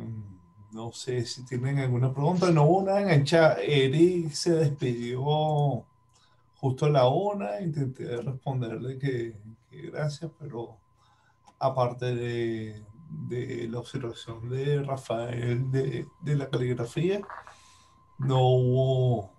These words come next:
no hubo más comentarios. Gustavo está diciendo, "Muchas gracias, bella charla".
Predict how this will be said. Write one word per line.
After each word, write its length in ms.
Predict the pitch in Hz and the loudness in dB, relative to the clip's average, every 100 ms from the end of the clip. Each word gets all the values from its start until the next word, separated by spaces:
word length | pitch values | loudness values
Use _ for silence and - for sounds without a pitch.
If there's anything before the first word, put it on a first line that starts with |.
| - _ _ _ _ _ _ _ _ _ _ _ _ _ - | -20 _ _ _ _ _ _ _ _ _ _ _ _ _ -4
no 160 | 123 123 | 4 6
hubo 200 | 131 131 | 6 6
más 180 | 127 | 2
comentarios. 840 | - 139 120 113 - 113 113 117 110 | 2 0 0 -4 -4 -4 -2 -4 -2
Gustavo 680 | 117 - 139 151 175 185 | -4 -2 2 4 4 2
está 500 | 143 - 123 123 120 | -2 -2 -2 0 -2
diciendo, 800 | 123 131 - 147 165 165 170 175 - _ | -2 -4 -2 0 0 0 -2 -4 -10 _
"Muchas 340 | 123 120 139 | -6 -4 -2
gracias, 600 | 135 147 170 - 185 165 139 | 0 2 2 0 -2 0 0
bella 380 | 123 123 139 | 0 0 -2
charla". 500 | - 160 165 196 202 | 0 2 2 -2 -8